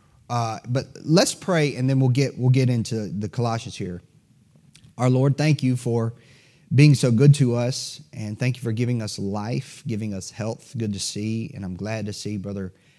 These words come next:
Mark back with us, and, uh, and seems to be kicking this thing. Please help him and his wife. Uh, Lord, please give,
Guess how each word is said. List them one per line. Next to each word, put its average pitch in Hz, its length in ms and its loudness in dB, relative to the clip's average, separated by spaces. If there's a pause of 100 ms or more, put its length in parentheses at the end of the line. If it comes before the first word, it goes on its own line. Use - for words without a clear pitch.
(160)
Mark 120 400 -6
back 117 300 -6
with 113 160 -6
us, - 500 -10
and, 90 400 -10
uh, 87 340 -12 (280)
and 90 180 -12
seems 110 360 -6
to 107 100 -8
be 101 240 -4 (300)
kicking 117 400 -4
this 113 220 -8
thing. 113 280 -8
Please 117 320 0
help 98 240 -12
him 104 300 -8
and 92 80 -6
his 90 160 -10
wife. 98 640 -10 (800)
Uh, 95 380 -8
Lord, 110 280 -4
please 117 260 2
give, 92 300 -6